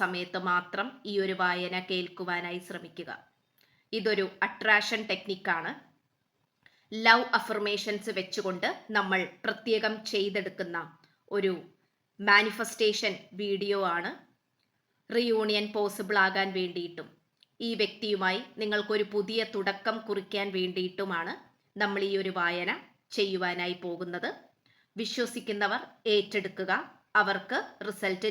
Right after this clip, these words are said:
ലഭിക്കുക തന്നെ ചെയ്യും. ഒരുപാട് റിസൾട്ടുകൾ നമ്മൾക്ക് ലഭിച്ചുകൊണ്ടിരിക്കുന്നുണ്ട്.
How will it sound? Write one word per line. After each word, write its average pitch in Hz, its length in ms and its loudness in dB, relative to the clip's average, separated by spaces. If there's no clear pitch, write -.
ലഭിക്കുക 190 380 -4
തന്നെ 180 340 0
ചെയ്യും. 160 280 -8
ഒരുപാട് 202 460 6
റിസൾട്ടുകൾ 240 540 0
നമ്മൾക്ക് 196 420 -2
ലഭിച്ചുകൊണ്ടിരിക്കുന്നുണ്ട്. 190 1120 -2